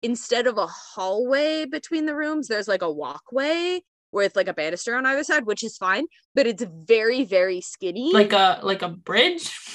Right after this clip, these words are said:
Speaker 1: Yeah, basically like a bridge,
Speaker 2: Nice.
Speaker 1: but it's r-, it's
Speaker 2: Indoor
Speaker 1: way
Speaker 2: bridge.
Speaker 1: thinner than, like, an actual hallway would be. So if you were, like, I don't know, if you, like, gained a lot of weight, or, like, if you were, like, upstairs and you were, like,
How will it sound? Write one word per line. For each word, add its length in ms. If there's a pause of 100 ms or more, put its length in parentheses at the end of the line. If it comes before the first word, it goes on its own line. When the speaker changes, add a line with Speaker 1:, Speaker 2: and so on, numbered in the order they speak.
(240)
Speaker 1:
Yeah, 240 (140)
basically 440
like 260
a 40
bridge, 220
Speaker 2:
Nice. 320
Speaker 1:
but 120
it's 160
r-, 340
it's 140
Speaker 2:
Indoor 360
Speaker 1:
way 40
Speaker 2:
bridge. 180
Speaker 1:
thinner 360
than, 180
like, 160
an 60
actual 320
hallway 320
would 180
be. 380 (200)
So 220
if 100
you 120
were, 140
like, 420 (320)
I 80
don't 100
know, 140
if 100
you, 100
like, 220
gained 220
a 60
lot 160
of 80
weight, 220
or, 60
like, 160
if 120
you 200
were, 140
like, 180
upstairs 300
and 140
you 200
were, 160
like, 180